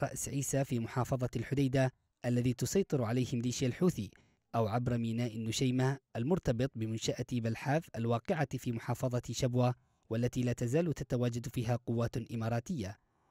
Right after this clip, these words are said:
ولفت وزير النفط إلى وجود جهود مشتركة بين الحكومة والتحالف في هذا الصدد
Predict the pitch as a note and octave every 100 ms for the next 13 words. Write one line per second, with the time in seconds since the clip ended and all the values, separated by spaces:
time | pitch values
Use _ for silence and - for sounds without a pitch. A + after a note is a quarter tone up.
0 | _ - C#3 F3 - - B2+ A#2 B2 A#2
1 | A2 A2 B2+ - A2 A#2+ A2+ A#2 C3 A#2+
2 | A#2 A#2 - A#2+ B2 C3+ B2 - A#2 A2+
3 | B2 - C#3 B2+ A2 G#2 B2 - B2+ A#2
4 | B2+ A#2 - B2 - B2 C#3+ - B2 B2
5 | A#2 - F#3 C3+ F#2+